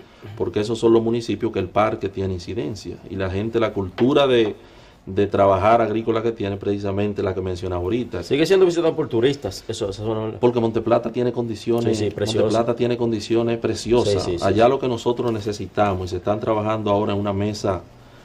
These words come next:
Speaker 1: coordinada con, por la Oficina de Gestión Senatorial, es trabajando mesa, por ejemplo, de desarrollo. Porque Monte Plata lo que carece es, o no lo que carece, sino donde debe focalizarse un buen plan de desarrollo, porque nosotros lo tenemos todo.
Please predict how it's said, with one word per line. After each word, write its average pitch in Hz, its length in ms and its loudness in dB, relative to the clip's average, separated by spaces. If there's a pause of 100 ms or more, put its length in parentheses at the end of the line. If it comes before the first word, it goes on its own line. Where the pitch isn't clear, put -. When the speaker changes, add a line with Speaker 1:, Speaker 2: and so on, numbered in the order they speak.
(280)
Speaker 1:
coordinada 98 880 2
con, 92 500 -2 (100)
por 95 120 0
la 95 60 0
Oficina 95 420 -4
de 104 80 -2
Gestión 101 260 -4
Senatorial, 101 720 0
es 101 160 0 (200)
trabajando 104 680 4
mesa, 113 320 0
por 104 180 2
ejemplo, 110 300 0
de 101 80 2
desarrollo. 90 540 -2 (920)
Porque 101 240 0
Monte 113 300 0
Plata 104 340 0
lo 101 140 0
que 113 120 0
carece 92 640 0
es, - 360 -14
o 95 100 2
no 107 120 6
lo 123 100 6
que 113 140 0
carece, 92 420 2
sino 90 240 -2
donde 113 240 2
debe 113 220 4
focalizarse 101 720 -2
un 107 180 -4
buen 110 220 2
plan 110 260 2
de 101 80 0
desarrollo, 92 460 0
porque 101 180 0
nosotros 95 320 -2
lo 98 80 2
tenemos 92 340 -2
todo. - 300 -2